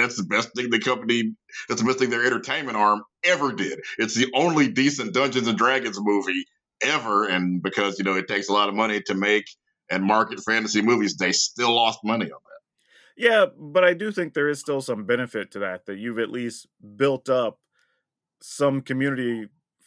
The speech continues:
Speaker 2: favor of saying, like, "Oh, you can make a good fantasy movie." And
Speaker 1: Yeah.
Speaker 2: that helped market D and D, which has had a <laughs> banner year, which has been great for them. So I get it, but you're right. With them actually just licensing stuff out,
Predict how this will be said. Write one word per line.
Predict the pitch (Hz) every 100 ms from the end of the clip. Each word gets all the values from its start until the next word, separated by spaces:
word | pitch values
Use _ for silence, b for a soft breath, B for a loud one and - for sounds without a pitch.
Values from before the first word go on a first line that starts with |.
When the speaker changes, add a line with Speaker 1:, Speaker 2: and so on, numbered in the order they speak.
| -
Speaker 2:
favor | 139 151 113 104 95
of | - 107
saying, | 135
like, | 123
"Oh, | 160 143
you | 143
can | 143 147 160
make | 120 107
a | 107
good | 101 92
fantasy | 98 87 80 87
movie." | 78 - - _ _ _
And | 170 196 156
Speaker 1:
Yeah. | 139 -
Speaker 2:
that | 135
helped | 139 131 123
market | 127 120 107
D | 117 110
and | 104
D, | 131 107
which | 95 98
has | 98 87 - _ _ _
had | 113 113
a | 107
<laughs> |
banner | 107 104 151
year, | 117 131 113 101 - B 156 131
which | 127 120
has | 113
been | 117 110
great | 117 113
for | 104
them. | 92 87 _ _ _ _ _ _ _ _
So | - 196 170 - _ _ -
I | 165
get | 156 180 127
it, | 98 _ -
but | 143
you're | 151 147
right. | 143 98 - -
With | 123
them | 156 165
actually | 156 147 156 143 131
just | 120 131 123 -
licensing | - 117 127 117 117 113
stuff | 101 95
out, | 135 123 -